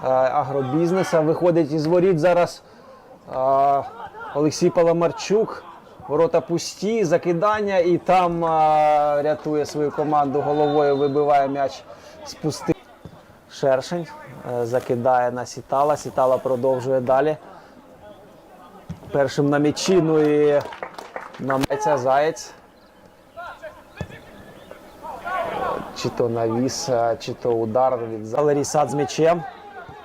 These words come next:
Віддає ліворуч на Богунова. Богунов, можна пробивати, в ближній кут вирішив пробити Ярет.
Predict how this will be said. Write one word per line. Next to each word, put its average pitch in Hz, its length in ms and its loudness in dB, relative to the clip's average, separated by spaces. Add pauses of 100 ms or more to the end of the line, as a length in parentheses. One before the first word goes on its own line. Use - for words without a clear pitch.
(420)
Віддає 147 480 2
ліворуч 151 400 2
на 160 100 0
Богунова. 151 580 2
Богунов, 156 680 2
можна 156 280 0
пробивати, 180 640 2
в 156 60 -2
ближній 160 520 2
кут 170 300 2
вирішив 147 500 0
пробити 147 560 2 (1080)
Ярет. 147 320 2